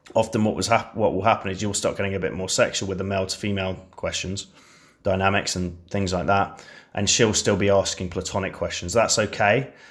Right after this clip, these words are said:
I would still just be pushing the agenda towards, uh, the sexual stuff, um, slowly but surely. If you feel it's going too far or you feel like it's making her comfortable, just back off and ask a few normal questions again, and then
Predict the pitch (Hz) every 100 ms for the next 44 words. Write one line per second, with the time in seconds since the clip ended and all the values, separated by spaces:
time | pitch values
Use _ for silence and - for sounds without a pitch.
0 | - - 98 101 90 - 110 104 - 98
1 | - 113 - 95 95 85 98 95 95 -
2 | - 90 98 98 92 - - _ _ -
3 | _ _ _ _ _ 92 90 87 85 87
4 | 101 - - 90 - 87 85 - - _
5 | _ _ _ _ - 87 90 - 107 98
6 | 95 85 - - 90 87 87 - - -
7 | 117 - 135 - 120 107 - - 101 95
8 | - 104 87 95 95 95 - 92 92 90
9 | 95 87 85 - - 95 85 87 85 95
10 | - - 98 107 - 135 120 - 101 101
11 | - _ _ _ - 95 95 - 90 95
12 | 92 98 95 90 - 87 - 82 87 87
13 | - 92 90 90